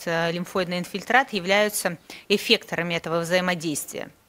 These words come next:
А в чём сложность? Это очень гетерогенная популяция, потому что помимо лимфоцитов, в которых тоже у нас есть Т-лимфоциты, Б-лимфоциты, натуральные киллеры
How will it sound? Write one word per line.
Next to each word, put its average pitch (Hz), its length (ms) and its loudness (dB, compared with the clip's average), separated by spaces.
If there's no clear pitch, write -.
А 180 140 4
в - 60 -2
чём 330 200 4
сложность? 247 560 4
Это 254 200 6
очень 233 300 4
гетерогенная 180 720 4
популяция, 226 600 2
потому 214 280 4
что 208 200 2
помимо 214 420 6
лимфоцитов, 208 800 4
в - 40 -18
которых 240 680 2
тоже 214 260 4
у 202 60 4
нас 196 220 2
есть 156 160 -4
Т-лимфоциты, 240 680 4
Б-лимфоциты, 220 880 2
натуральные 170 600 2
киллеры 240 600 4